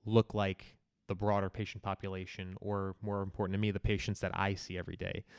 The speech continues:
And then from there, I ask, "Can I generalize the study? Is this study generalizable to me?"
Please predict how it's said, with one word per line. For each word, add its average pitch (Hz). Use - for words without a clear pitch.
And 107
then 95
from 101
there, 127
I 101
ask, 98
"Can 110
I 104
generalize 90
the -
study? -
Is 101
this 107
study 101
generalizable 90
to 90
me?" 90